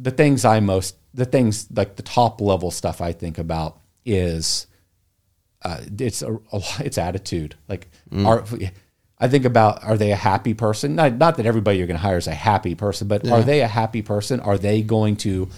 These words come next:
Speaker 1: interact with the other team members where, you know, there's a social element inside organization and a camaraderie? Will they be part of a bigger vision? And the bigger vision is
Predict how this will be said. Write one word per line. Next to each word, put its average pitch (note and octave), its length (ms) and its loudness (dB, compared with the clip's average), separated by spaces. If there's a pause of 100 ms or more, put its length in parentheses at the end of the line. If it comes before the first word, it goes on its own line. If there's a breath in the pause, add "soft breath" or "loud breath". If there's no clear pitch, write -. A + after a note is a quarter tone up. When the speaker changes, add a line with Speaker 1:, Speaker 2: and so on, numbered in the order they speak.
(360 soft breath)
Speaker 1:
interact G#2 580 0
with G#2 160 -4
the G2+ 120 -2
other G2 160 0
team G2 280 -2
members G#2 480 -2
where, F2+ 320 -2 (540)
you F#2 120 -14
know, F#2 60 -8
there's F#2 240 0
a E2+ 60 -6
social G2 400 0
element G2+ 400 0
inside G2 300 -2
organization G2 600 -2
and F2 140 -4
a E2 40 -8
camaraderie? G2+ 800 -2 (1600 soft breath)
Will G#2+ 400 4
they G#2+ 280 0
be G#2+ 220 -2
part G#2+ 420 -4
of F#2 120 -10
a F2+ 100 -4
bigger G2 320 -4
vision? G2 420 -4
And F#2 200 -4
the F2+ 40 -2
bigger A2 300 0
vision F#2 380 -2
is E2+ 240 -8